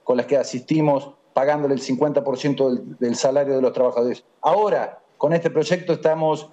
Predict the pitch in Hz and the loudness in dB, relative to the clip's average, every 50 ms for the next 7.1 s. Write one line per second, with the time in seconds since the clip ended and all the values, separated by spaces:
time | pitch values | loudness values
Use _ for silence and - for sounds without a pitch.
0 | _ - 139 143 143 131 156 180 196 196 185 170 156 151 151 147 151 - - 202 | _ -2 -2 -2 -2 0 0 0 0 0 0 -2 0 2 2 0 0 0 0 -2
1 | 208 208 185 160 - 156 143 - - 165 165 - _ - - 139 120 - 135 139 | 0 0 -2 -4 -2 -2 -4 -2 -2 -4 -4 -6 _ -6 -6 -4 -4 -2 -4 -4
2 | - 143 131 180 180 - - 151 147 147 147 175 185 185 185 - - 180 165 - | -4 -4 -2 -2 -2 -2 -2 -2 -2 0 2 2 0 0 -2 -4 -6 -6 -6 -6
3 | - _ _ _ _ _ - 147 147 143 143 - - 147 131 120 120 123 127 139 | -10 _ _ _ _ _ -2 -2 -2 -2 -2 0 0 0 0 0 0 0 0 0
4 | 147 165 180 180 175 165 175 170 151 - - - _ - - 123 147 160 165 180 | 2 2 2 2 2 2 2 2 0 -2 -6 -16 _ -4 -4 0 0 0 2 2
5 | 180 170 160 156 - - 214 214 214 208 208 196 165 165 151 139 - 156 156 175 | 2 2 2 -2 -4 0 0 0 0 2 0 0 0 0 0 0 0 0 0 0
6 | 190 185 180 165 - 160 147 135 - 160 160 156 - 220 190 147 123 107 87 - | 2 2 0 0 0 -2 -2 0 0 -2 -2 0 0 0 2 2 0 0 -2 -6
7 | - | -10